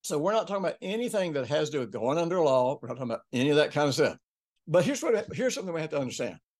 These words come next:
The heart is the place where we have understanding. The heart is the place where we reconcile all paradoxes. And the heart is the place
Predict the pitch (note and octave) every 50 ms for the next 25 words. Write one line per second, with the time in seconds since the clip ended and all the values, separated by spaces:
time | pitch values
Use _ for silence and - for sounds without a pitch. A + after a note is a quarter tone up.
0 | _ _ - C3+ D#3 C#3 - - A3 A3+ A#3+ A3 F3+ - - - F#3 D3+ D3 D3+
1 | C#3+ - - C#3+ A#2 G2+ A2 A#2 - - - _ _ _ _ _ _ _ - D#3
2 | D3 C#3+ C3+ C3+ B2+ C3 C3+ C3 - - - C#3 B2+ A#2+ B2 - - B2+ G#2+ A#2+
3 | G#2 G#2 - - - A3 G3+ D3+ - G2+ G2 - _ _ _ _ _ _ _ _
4 | _ - C#3 B2+ - E3+ G#3 A3+ G3+ F3 D3 B2 F3 C#3+ B2+ - D#3 C3 B2+ C3
5 | A#2+ A2+ A#2 B2 E3 F3+ F3+ F3+ C3 B2 - - B2 A2+ G#2+ G#2 A2+ C#3 D3+ D3
6 | D3 - D#3 B2+ B2 A#2 A2 G2+ F#2 - - - - F#2 - - _ _ _ _
7 | _ _ _ _ _ - D3+ C#3+ C#3+ D3 C3+ C3+ C3+ C3 - B3 A#3+ C#4 D4 C#4
8 | - - - F#3+ F#3+ E3+ B2+ C#3+ D#3+ D#3 - D3+ C3 A#2 A2+ B2+ B2+ - -